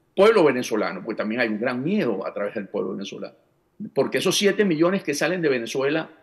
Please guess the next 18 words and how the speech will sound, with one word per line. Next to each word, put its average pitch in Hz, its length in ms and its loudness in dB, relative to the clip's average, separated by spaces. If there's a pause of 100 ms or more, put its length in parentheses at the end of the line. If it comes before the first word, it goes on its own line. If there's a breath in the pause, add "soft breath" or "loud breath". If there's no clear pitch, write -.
(480)
eh, 123 220 -2
afrontan 156 460 2
un 147 100 0
gran 165 200 0
miedo 208 320 0
también 113 300 -4
cuando 113 240 -4
ellos 151 240 0
cruzan 175 400 2
el 110 100 -2
Dairén, 107 420 -2
cuando 104 240 -8
se 107 160 -4
están 175 440 -4
enfrentando 110 500 -4
a 113 40 -2
las 110 100 -4
adversidades, 101 520 -4